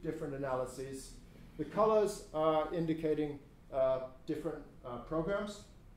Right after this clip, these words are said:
which are corresponding to different models. So different Bayesian programs, different maximum likelihood programs, um, which are, are, are different, uh, different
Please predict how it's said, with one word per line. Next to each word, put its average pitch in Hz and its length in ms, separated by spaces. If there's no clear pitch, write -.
which 143 200
are 156 220
corresponding 151 640
to - 100
different 139 280
models. 139 420
So 123 60
different 123 280
Bayesian 156 400
programs, 151 560
different 135 240
maximum 139 400
likelihood 160 500
programs, 151 640
um, 127 240
which 135 160
are, 139 120
are, 135 220
are - 120
different, 139 280
uh, 123 300
different 135 260